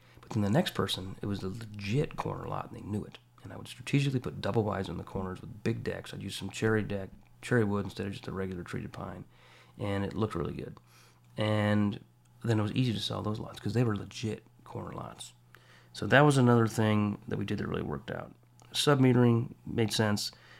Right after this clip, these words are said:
We enforced a bunch of rules. We bought the abandoned homes.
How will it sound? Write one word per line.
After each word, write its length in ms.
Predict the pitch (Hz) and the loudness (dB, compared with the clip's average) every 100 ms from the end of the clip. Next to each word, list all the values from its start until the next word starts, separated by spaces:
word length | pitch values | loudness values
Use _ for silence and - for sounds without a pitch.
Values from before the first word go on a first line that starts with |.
| - | -2
We 80 | 110 | 0
enforced 320 | 104 147 143 | 4 4 4
a 40 | 117 | 6
bunch 200 | 113 110 | 4 4
of 80 | |
rules. 520 | 104 104 101 101 - - _ - - | 0 2 2 0 -6 -12 _ -12 -6
We 100 | 104 | -2
bought 260 | 120 139 | 0 0
the 80 | 127 | 0
abandoned 380 | 104 95 101 104 | -2 -2 0 2
homes. 420 | 110 117 131 - | 2 2 -2 -10